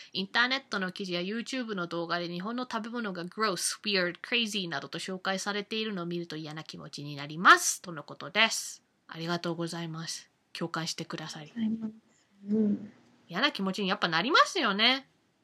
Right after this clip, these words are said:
Speaker 2: うん。
Speaker 1: なんかほんと単純に自分がやられたら嫌なことは他の人にやらない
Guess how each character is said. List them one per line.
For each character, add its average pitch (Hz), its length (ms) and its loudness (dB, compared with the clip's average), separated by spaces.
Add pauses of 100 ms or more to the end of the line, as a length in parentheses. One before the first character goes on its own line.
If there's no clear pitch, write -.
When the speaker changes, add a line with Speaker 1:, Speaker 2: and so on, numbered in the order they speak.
(220)
Speaker 2:
う 214 120 10
ん。 269 320 10 (160)
Speaker 1:
な 196 80 -4
ん - 20 -10
か 170 80 0
ほ 196 120 -6
ん - 20 -8
と 233 100 -6
単 294 280 4
純 302 220 0
に 302 380 6 (260)
自 - 120 -4
分 285 300 -4
が 302 160 10
や 302 140 4
ら 302 140 6
れ 302 120 0
た 311 180 4
ら 294 100 8
嫌 214 200 4
な 202 140 4
こ 165 100 -6
と 160 160 -10
は 156 220 -6 (480)
他 196 260 0
の 208 100 0
人 233 220 -2
に 202 100 -2
や 160 100 -4
ら 170 120 -4
な 180 160 0
い 175 240 -4